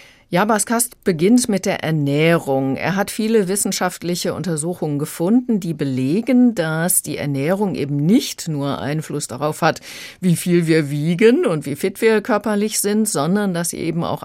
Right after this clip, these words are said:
Einfluss auf unsere Seele hat. Und er schildert das Phänomen, dass beispielsweise eine Erkältung dazu führt, dass wir mehr schlafen als sonst, aber auch,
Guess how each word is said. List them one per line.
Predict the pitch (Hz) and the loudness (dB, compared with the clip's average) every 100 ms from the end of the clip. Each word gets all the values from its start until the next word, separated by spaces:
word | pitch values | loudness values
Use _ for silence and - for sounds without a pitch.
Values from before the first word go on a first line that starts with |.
| - | -6
Einfluss | 151 160 175 175 165 - - - - - - | -2 0 -2 0 0 -2 -6 -20 -20 -14 0
auf | 170 170 - | 2 2 2
unsere | 175 165 151 | 0 2 2
Seele | 156 127 147 185 170 147 | 0 2 4 4 4 0
hat. | 123 - | -4 -4
Und | - 151 | -6 -6
er | - 156 | -4 -4
schildert | - 202 247 220 208 | 0 2 4 2 0
das | 170 180 - - | 0 0 0 -2
Phänomen, | - 190 170 151 143 135 143 220 359 - - - - - | -6 -2 0 0 -2 0 2 2 2 -4 -20 -20 -18 -2
dass | 170 170 175 - | 2 2 2 0
beispielsweise | - 151 151 165 - 147 151 147 | 0 -2 0 -2 -2 -2 -2 -2
eine | 104 135 | -2 -4
Erkältung | 101 208 285 269 180 | -2 0 2 2 0
dazu | 147 151 - | 0 -2 -4
führt, | 175 - 180 254 262 180 | -6 -2 2 2 2 -2
dass | 170 175 - | -2 -2 -4
wir | 165 160 151 | -2 -2 -2
mehr | 135 139 135 | -2 -2 0
schlafen | 131 - 127 - 226 | -2 -4 -8 -4 -2
als | 175 208 | -2 -2
sonst, | 233 262 302 - | 0 0 0 -4
aber | - 151 226 233 180 | -2 2 4 2 2
auch, | 123 160 196 | -2 0 -2